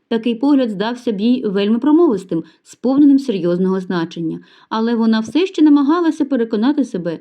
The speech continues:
що він дивиться на неї всього лише з тим самим виразом, із яким колись дивився на її кузин та на безліч інших жінок. Вона гадала, що він захоче поговорити з нею так, щоб не чули всі інші. Як їй здавалося,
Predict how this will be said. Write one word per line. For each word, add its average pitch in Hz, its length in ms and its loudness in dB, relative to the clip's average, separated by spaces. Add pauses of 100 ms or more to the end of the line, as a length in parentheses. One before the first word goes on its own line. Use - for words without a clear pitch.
(280)
що 262 240 -2
він 359 220 2
дивиться 311 400 2
на 226 120 2
неї 240 240 2
всього 262 340 0
лише 277 360 0
з - 80 -18
тим 359 260 2
самим 226 380 0
виразом, 208 560 0 (320)
із 349 200 2
яким 254 420 2
колись 226 480 -2 (260)
дивився 269 500 0
на 214 100 0
її 214 180 2
кузин 175 500 -4 (280)
та 349 120 -2
на 302 120 4
безліч 190 500 -4
інших 170 400 -4
жінок. 165 500 -4 (240)
Вона 240 280 0
гадала, 277 380 2
що 285 160 -2
він 262 160 4
захоче 277 340 0
поговорити 240 600 0
з 254 40 2
нею 196 260 0
так, 285 260 -6 (300)
щоб - 260 -2
не 294 160 6
чули 226 240 -2
всі 233 280 -6
інші. 175 420 -6 (400)
Як 226 320 -4
їй 226 140 2
здавалося, 233 720 -4